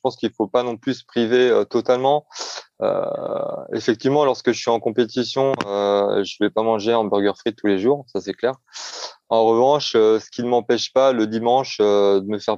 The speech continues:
le samedi ou le dimanche, en général le week-end, hein, de me faire plaisir avec un hamburger ou une pizza. Voilà, je pense qu'il faut, il faut quand même des, garder des, des moments où, où on se fait plaisir, c'est important.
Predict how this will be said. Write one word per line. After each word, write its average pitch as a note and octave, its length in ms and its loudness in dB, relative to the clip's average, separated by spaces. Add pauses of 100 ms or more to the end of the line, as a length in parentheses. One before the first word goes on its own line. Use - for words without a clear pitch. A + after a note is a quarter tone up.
le G2+ 160 -4
samedi G#2 320 -4
ou G#2 60 0
le F#2+ 40 -4
dimanche, A2 380 -4
en F#2 40 -8
général F#2 280 -2
le F#2+ 60 -2
week-end, A2 300 -2
hein, G#2 120 -6 (340)
de A2 80 -4
me G#2+ 80 0
faire G#2 240 -2
plaisir G#2+ 360 0
avec F#2+ 220 -2
un G2 120 0
hamburger G2 500 2
ou G2 100 -2
une F#2+ 140 -10
pizza. G2+ 580 -2
Voilà, G2 160 -2
je - 140 -16
pense A2+ 160 -2
qu'il G#2 140 -4
faut, G#2+ 280 0 (300)
il G#2+ 80 -4
faut A2+ 160 -2
quand A#2 160 0
même B2 160 -6
des, G#2+ 400 2 (340)
garder A2 380 2
des, G#2+ 220 2
des G#2 160 0
moments A#2 340 0
où, G#2 400 -2
où A2 140 -4
on A2 40 -4
se - 100 -12
fait A#2 120 -2
plaisir, A#2 320 0
c'est - 100 -8
important. G#2 380 -4